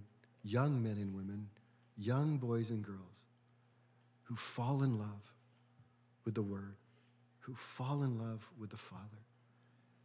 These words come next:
and who realize our desperate need to be empowered by the fullness of the Holy Spirit. Father in heaven, I thank you for your word. I pray that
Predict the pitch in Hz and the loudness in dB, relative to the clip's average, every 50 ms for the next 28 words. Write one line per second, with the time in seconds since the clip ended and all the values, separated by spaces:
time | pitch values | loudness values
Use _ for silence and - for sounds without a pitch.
0 | _ _ - 101 104 113 104 113 127 110 101 120 127 131 123 113 107 110 107 107 | _ _ -6 -2 -2 0 0 0 -2 0 2 4 4 4 4 2 0 0 -2 -4
1 | 104 - - 98 98 101 92 - - - 120 120 117 - - - 113 135 104 104 | -4 -6 -6 -6 -8 -8 -8 -10 -6 -2 -2 -2 -2 -2 -4 -6 -8 -6 -6 -6
2 | 104 101 104 104 104 - - - - _ _ _ _ _ _ _ - - 107 104 | -4 -4 -4 -6 -8 -12 -18 -20 -20 _ _ _ _ _ _ _ -10 -4 -2 -2
3 | 101 95 90 - - - 107 110 110 107 104 101 101 101 101 104 104 - - - | -2 -2 -4 -4 -4 -4 -2 -2 -2 -4 -4 -4 -4 -6 -6 -6 -8 -10 -10 -8
4 | 104 98 101 98 - - 107 98 104 95 - - 98 95 104 107 - - - - | -6 -6 -6 -6 -8 -8 -10 -10 -12 -14 -14 -14 -18 -16 -12 -10 -10 -10 -12 -14
5 | - - - _ _ - - - - _ _ - - - - _ _ - - - | -18 -18 -20 _ _ -20 -20 -20 -20 _ _ -20 -20 -20 -20 _ _ -20 -20 -20
6 | - - - - - 151 143 135 127 127 120 117 120 113 113 120 120 120 - 143 | -20 -20 -18 0 6 8 10 10 10 10 10 10 8 8 8 6 6 8 6 6
7 | 135 - 131 117 - 123 120 120 107 101 101 104 107 110 107 - - - - - | 6 6 4 4 6 6 6 6 6 4 4 2 2 0 -4 -10 -16 -20 -20 -20
8 | - - - - - - - - - - _ - - - - - - - - 117 | -20 -20 -20 -20 -20 -20 -20 -20 -20 -20 _ -20 -20 -20 -10 -10 -10 0 2 2
9 | 110 - 143 135 135 127 113 110 117 | 4 8 8 10 10 10 10 8 6